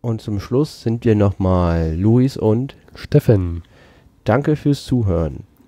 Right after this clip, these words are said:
Speaker 1: Wenn euch die Folge gefallen hat oder auch nicht gefallen hat, könnt ihr uns einen großen Gefallen tun. Ruft uns doch bitte an unter der null drei null acht eins vier fünf fünf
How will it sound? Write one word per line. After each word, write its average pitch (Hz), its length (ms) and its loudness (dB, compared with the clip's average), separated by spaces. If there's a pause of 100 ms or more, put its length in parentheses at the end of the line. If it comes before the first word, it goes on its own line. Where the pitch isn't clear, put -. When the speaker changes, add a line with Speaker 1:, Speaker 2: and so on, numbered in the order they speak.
(120)
Speaker 1:
Wenn 120 160 -2
euch 147 140 0
die 117 120 -2
Folge 117 380 0
gefallen 101 520 -2
hat 139 220 -2
oder 117 240 0
auch 95 160 -6
nicht 123 320 -6
gefallen 82 540 -4
hat, - 240 -8
könnt 110 260 -2 (140)
ihr 143 160 0
uns 95 240 -2
einen 78 300 -6
großen 113 440 -2
Gefallen 101 480 -4
tun. 120 300 -4 (100)
Ruft 131 280 2
uns 120 380 -6
doch - 200 -10
bitte - 400 -4
an 107 260 -2
unter 101 420 -6
der 92 380 -2 (240)
null 107 460 0
drei 131 260 -4
null 107 440 -2 (300)
acht - 380 -6
eins 113 300 -4
vier 107 480 -4 (320)
fünf 113 260 -4 (100)
fünf 104 360 -4